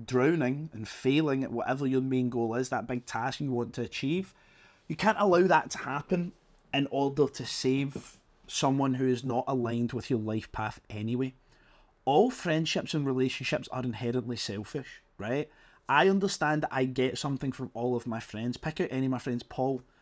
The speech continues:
Paul's one of my best friends. He's also my business partner. He's one of my closest advisors, not just with business, but with life. The amount of advice I've went to that guy for when it comes to,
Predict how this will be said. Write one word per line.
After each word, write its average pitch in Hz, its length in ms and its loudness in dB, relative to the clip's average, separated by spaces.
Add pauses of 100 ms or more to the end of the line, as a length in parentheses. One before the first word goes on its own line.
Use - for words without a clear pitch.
(160)
Paul's 156 220 2
one 170 100 0
of - 20 2
my 139 80 2
best 135 300 -2
friends. 131 240 -2
He's 123 100 -6
also 131 240 -2
my 127 60 0
business 117 320 -4
partner. 127 320 0
He's 117 180 -2
one 123 140 -2
of 123 80 0
my 113 180 -2 (460)
closest 151 720 0
advisors, 127 800 2
not 135 300 0
just 170 180 -2
with 131 120 0
business, 123 280 -6
but - 140 -4
with 113 100 -4
life. 120 300 -2
The 131 80 -2
amount 127 160 0
of 117 100 -4 (300)
advice 131 480 2
I've 143 100 0
went 131 180 -2
to 147 60 -4
that 117 160 0
guy 123 240 2
for 131 320 0
when 123 140 0
it 90 100 -8
comes 127 340 -2
to, 120 300 0